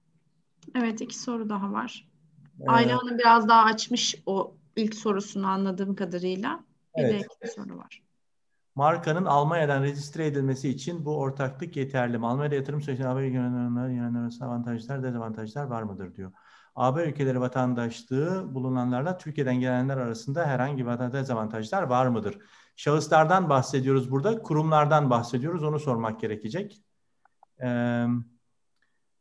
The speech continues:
Speaker 2: Almanya'da, ben Adrian Bey'e sorayım öncelikle. Almanya'daki herhangi yatırım avantajlarında, investment, e,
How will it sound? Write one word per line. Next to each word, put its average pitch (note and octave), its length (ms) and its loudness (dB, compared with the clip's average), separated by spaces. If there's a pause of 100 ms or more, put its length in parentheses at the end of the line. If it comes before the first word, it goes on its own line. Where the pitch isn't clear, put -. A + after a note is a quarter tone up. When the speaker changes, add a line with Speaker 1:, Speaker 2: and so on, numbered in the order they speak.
(640)
Speaker 2:
Almanya'da, C3 1040 0 (680)
ben D3 460 -2 (180)
Adrian D#3 380 2
Bey'e C3 160 4
sorayım C3+ 360 0
öncelikle. B2+ 540 0
Almanya'daki C#3 720 0
herhangi D3 360 2
yatırım C#3+ 440 2
avantajlarında, B2+ 920 4
investment, C3+ 720 0
e, C3 60 -4